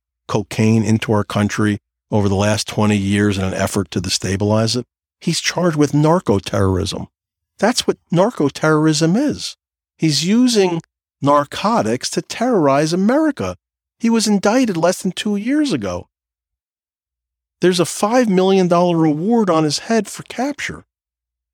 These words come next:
And we met with him over the weekend in Venezuela, begging on our knees for his oil?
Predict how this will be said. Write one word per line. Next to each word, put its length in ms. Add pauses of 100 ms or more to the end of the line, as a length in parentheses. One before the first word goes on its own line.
(120)
And 180
we 100
met 280
with 140
him 160
over 240
the 80
weekend 480
in 140
Venezuela, 840 (540)
begging 380
on 120
our 140
knees 580 (440)
for 200
his 160
oil? 440